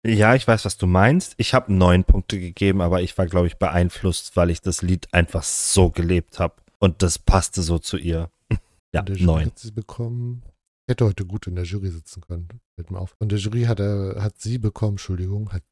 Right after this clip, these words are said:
Speaker 2: haben die beiden bekommen, acht, acht, sechs, zweiundzwanzig Punkte. Das ist für bis jetzt eine verdammt gute Leistung.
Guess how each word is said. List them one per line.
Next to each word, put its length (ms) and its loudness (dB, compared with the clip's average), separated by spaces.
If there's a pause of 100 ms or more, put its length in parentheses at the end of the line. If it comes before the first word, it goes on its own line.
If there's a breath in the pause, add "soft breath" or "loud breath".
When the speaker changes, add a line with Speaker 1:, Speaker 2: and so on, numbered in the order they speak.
(200)
Speaker 2:
haben 160 -6
die 80 -8
beiden 440 -4
bekommen, 680 -2 (220)
acht, 320 -8
acht, 280 -12
sechs, 520 -12
zweiundzwanzig 800 -8
Punkte. 340 -10 (240)
Das 160 -10
ist 240 -6
für 460 0 (120)
bis 200 -6
jetzt 420 -4
eine 140 -2
verdammt 420 -4
gute 200 -8
Leistung. 480 -10